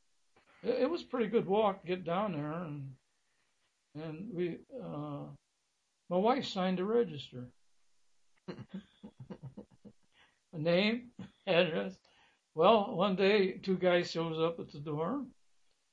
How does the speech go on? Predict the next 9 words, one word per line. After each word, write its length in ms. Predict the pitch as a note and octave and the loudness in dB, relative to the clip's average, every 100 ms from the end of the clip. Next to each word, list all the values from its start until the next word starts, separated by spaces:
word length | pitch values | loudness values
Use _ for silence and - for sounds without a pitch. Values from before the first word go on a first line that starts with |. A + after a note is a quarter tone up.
| _ _ _ - | _ _ _ -10
and 280 | D#3 D#3+ D3 C#4+ | -8 -8 -10 -6
they're 120 | F3+ | -2
Mormons. 640 | G3 D4 E4 C3+ A#2+ B2+ - _ _ _ _ _ _ _ _ _ _ _ _ F#3+ | 2 2 2 -4 -8 -16 -20 _ _ _ _ _ _ _ _ _ _ _ _ 2
So 180 | F#3 F#3 | 4 4
I, 460 | - - A3 F#3+ - - - | 2 -4 -4 -4 -4 -8 -6
I, 240 | A#3 G3 G3 | -2 0 2
I 80 | G3 | 2
knew 180 | G3 B3 | 4 6
enough 260 | A#3+ G#3+ | 6 4